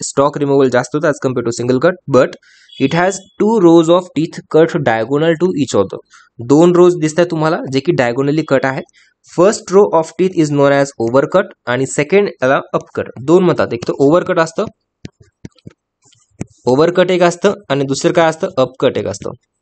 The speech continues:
ठीक आहे, तर लक्षात ठेवा, first row of teeth is known as overcut and they are at, they are cut at angle seventy degree.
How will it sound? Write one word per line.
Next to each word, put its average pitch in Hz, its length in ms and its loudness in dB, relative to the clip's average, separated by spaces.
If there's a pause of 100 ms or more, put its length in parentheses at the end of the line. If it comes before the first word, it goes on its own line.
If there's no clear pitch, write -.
(320)
ठीक 131 140 -6
आहे, 208 100 -4 (460)
तर 131 60 0
लक्षात 170 240 0
ठेवा, 180 260 0 (380)
first 190 260 2
row 185 180 4
of 190 80 2 (120)
teeth 202 160 -4
is 175 100 -4
known 160 200 0
as 117 260 -2
overcut 135 580 -2
and 131 140 -2
they 131 180 4
are 135 100 4
at, - 380 -8
they 135 140 4
are 139 60 -4 (140)
cut 202 160 2 (140)
at 151 180 -4
angle 147 260 -2
seventy 143 380 0
degree. 104 300 -4